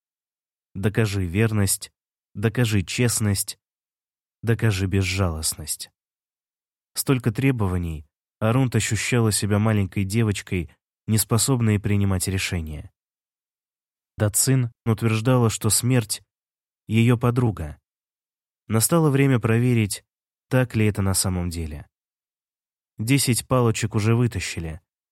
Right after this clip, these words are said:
и все оказались длинными. Одиннадцатая досталась самому пухлому мальчишке со смешным именем Фек. И рука его дрожала, когда вытаскивала деревяшку из зажатого кулака Гатру.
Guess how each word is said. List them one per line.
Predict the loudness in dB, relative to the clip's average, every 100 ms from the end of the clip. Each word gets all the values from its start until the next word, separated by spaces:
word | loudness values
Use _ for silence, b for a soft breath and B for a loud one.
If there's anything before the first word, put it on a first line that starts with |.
| _
и | -2
все | 0 0
оказались | 2 2 2 0 -2
длинными. | -2 0 0 -6 -10 -14 -20 _ _ _ _ _ _ _ _
Одиннадцатая | -2 0 2 2 0 2 2
досталась | 4 2 2 2 2
самому | 0 0 2 2 0
пухлому | 0 -4 -2 0 0
мальчишке | 0 -2 -4 -4 -4 -4 -4 -6 _ _
со | -4 -2
смешным | 0 0 2 0 0
именем | -2 0 2 0
Фек. | -2 -4 -4 -6 _ _ _ _ _ _ _ _ _ _
И | 0
рука | 2 4 2
его | 2 0
дрожала, | 2 0 2 2 2
когда | 0 -2 0
вытаскивала | 0 0 -2 0 -2 0 0
деревяшку | 0 0 0 -2 -2 -4 -4 _ _ _
из | 0
зажатого | 2 2 2 0 0 -2
кулака | 0 -2 -2 -4
Гатру. | -2 -2 -4 -8 -14